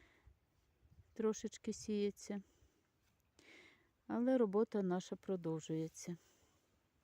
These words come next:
Ну, справляємось так, як слід. Думаю, до вечора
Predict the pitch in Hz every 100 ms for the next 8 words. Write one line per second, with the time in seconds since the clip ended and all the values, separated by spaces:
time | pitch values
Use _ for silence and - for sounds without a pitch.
0 | _ _ _ _ _ _ _ _ _ -
1 | _ _ _ _ _ _ 285 302 302 -
2 | 247 233 190 202 196 185 170 - _ _
3 | _ _ _ _ _ - 185 - 170 -
4 | - 285 - _ _ _ _ - - _
5 | - 254 254 220 196 190 196 202 - 185
6 | 185